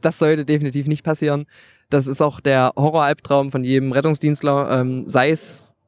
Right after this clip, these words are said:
die Trage aus dem Auto holen und sie kippt um samt Patient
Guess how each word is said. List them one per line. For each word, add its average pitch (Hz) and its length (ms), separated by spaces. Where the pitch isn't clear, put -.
die 147 80
Trage 151 320
aus 151 140
dem 147 120
Auto 151 280
holen 160 160
und 147 60
sie 147 80
kippt - 280
um 175 160
samt 156 180
Patient 170 440